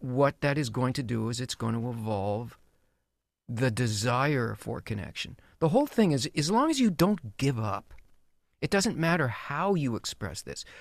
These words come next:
First of all, you can't give up because this is life, and life is only going in one place, you know? It's going, it is one thing, existing for one purpose, and going to, to complete fulfillment, and nobody, nobody can get off the train.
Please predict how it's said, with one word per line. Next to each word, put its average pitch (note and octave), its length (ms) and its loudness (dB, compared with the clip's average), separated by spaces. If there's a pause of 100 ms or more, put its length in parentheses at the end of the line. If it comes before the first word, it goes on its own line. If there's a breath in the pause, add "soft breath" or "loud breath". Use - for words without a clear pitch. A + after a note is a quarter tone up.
First - 180 -4
of A#2 60 -6
all, A2 100 -4
you A2 120 -6
can't D3+ 280 -6
give A2 220 -4
up - 240 -6 (280 loud breath)
because A2 320 -2
this D3+ 200 2
is A#2+ 140 -4
life, B2+ 280 0
and A2+ 120 -4
life A#2+ 180 -4
is A#2+ 100 -6
only A#2+ 180 -2
going A#2 280 -2
in A2+ 120 -2
one G#2 140 -6
place, - 400 -4
you F#2+ 60 -10
know? A#2 280 -8
It's - 100 -20
going, G#2+ 220 -4 (360 loud breath)
it C#3 100 8
is E3 180 10
one D#3 240 8
thing, C3 420 0 (580 loud breath)
existing C3+ 460 4
for C3 160 0
one B2 220 0
purpose, A#2 500 -4 (300 loud breath)
and A#2 240 -2
going C#3+ 340 6
to, A#2+ 380 0 (120)
to B2 180 0
complete B2 440 -2
fulfillment, B2 680 -2
and B2+ 240 0
nobody, C3+ 640 0 (460)
nobody C3+ 300 0
can A#2+ 180 -2
get A#2+ 260 -2
off A2+ 320 -6
the - 120 -12
train. C3 580 -6